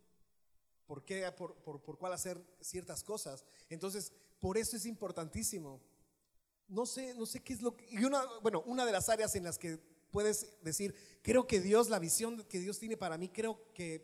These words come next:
para irte ayudando un poco, puede ser qué es lo que amas hacer". Si algo, yo cuando platico con algún joven, siempre lo que más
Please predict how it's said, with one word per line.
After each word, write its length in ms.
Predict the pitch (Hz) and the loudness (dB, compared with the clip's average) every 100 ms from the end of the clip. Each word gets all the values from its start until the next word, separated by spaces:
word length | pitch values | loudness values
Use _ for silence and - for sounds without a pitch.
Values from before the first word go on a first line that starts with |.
| - | -8
para 140 | 156 | -4
irte 200 | 160 190 | -4 -2
ayudando 260 | 208 165 196 | -2 -2 -4
un 60 | 190 | -4
poco, 360 | 214 214 196 - - _ | -4 -4 -10 -12 -20 _
puede 240 | - 208 196 | -6 -2 -2
ser 500 | - 208 208 - - | 0 0 -2 -12 -10
qué 100 | 196 | -8
es 100 | 185 | -6
lo 140 | 202 | -6
que 120 | 180 | -6
amas 340 | 190 202 131 - | -6 -6 -8 -10
hacer". 320 | - 190 156 _ _ _ _ _ _ _ _ _ _ _ _ - | -12 -14 -16 _ _ _ _ _ _ _ _ _ _ _ _ -8
Si 140 | - | -2
algo, 460 | 196 208 208 - - | 0 0 -2 -12 -4
yo 280 | 143 185 185 - - - | 2 2 2 -16 -20 -12
cuando 200 | 165 151 | -10 -8
platico 340 | 156 202 202 | -8 -4 -4
con 180 | 202 156 | -6 -8
algún 200 | 151 165 | -10 -10
joven, 320 | 175 185 190 | -6 -4 -4
siempre 320 | 180 202 202 | -4 -4 -4
lo 100 | 185 | -4
que 100 | 165 | -4
más 360 | 151 160 185 - | -4 -4 -4 -6